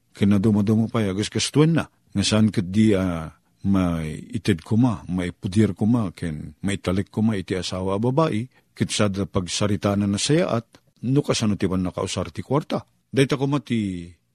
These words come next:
maysa a banag nga maurnos iti pagtaengan, dayjay panagdanggay ti agasawa, a panunutin no kasano pan nakausar,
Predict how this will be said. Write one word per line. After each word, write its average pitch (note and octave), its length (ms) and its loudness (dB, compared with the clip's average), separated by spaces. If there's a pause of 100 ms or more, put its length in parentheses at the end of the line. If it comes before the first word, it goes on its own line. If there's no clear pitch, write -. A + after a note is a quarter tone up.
maysa A2+ 280 2
a F#2+ 80 0
banag A2+ 360 0 (480)
nga F2+ 120 -8
maurnos G2 600 -2 (580)
iti G2 160 -10
pagtaengan, F#2+ 720 -6
dayjay F2 320 -8
panagdanggay F#2 800 -4
ti G2 80 -6
agasawa, F#2+ 640 -4
a - 320 -18
panunutin B2 640 4
no A#2 80 4
kasano B2 400 -2
pan C#3 160 -2
nakausar, C#3 640 -2